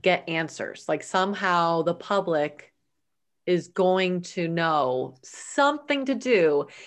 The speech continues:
about this girl that doesn't live there, that nobody knows, in the mi-, in an elevator at night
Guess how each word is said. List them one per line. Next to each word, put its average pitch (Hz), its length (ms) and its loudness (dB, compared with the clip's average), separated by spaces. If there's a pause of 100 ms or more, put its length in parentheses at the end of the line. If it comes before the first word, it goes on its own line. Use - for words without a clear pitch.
(160)
about 165 260 0
this 160 220 2
girl 180 600 2 (400)
that - 300 0 (200)
doesn't 185 340 2
live 233 220 0
there, 139 340 0
that 175 200 -2
nobody 202 580 2
knows, 151 560 0 (460)
in 185 260 4
the 233 80 0
mi-, 233 220 0
in 202 140 4
an 226 100 0
elevator 185 680 2
at 165 220 0
night 165 320 -4